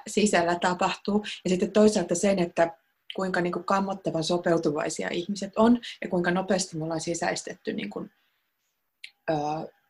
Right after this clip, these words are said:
tää nyky-, nyky-, niinku, tilanteen toimintatavat ja logiikka ja jotenkin, niinku,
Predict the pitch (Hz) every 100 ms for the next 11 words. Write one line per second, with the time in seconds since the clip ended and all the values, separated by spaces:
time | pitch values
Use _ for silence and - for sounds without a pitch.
0 | _ - 165 160 160 170 - - _ _
1 | _ _ _ _ _ _ _ 185 175 175
2 | 165 - - 160 175 170 165 147 - -
3 | _ _ _ - 180 175 165 160 131 156
4 | 180 180 180 185 175 - 160 151 151 160
5 | 160 160 156 160 160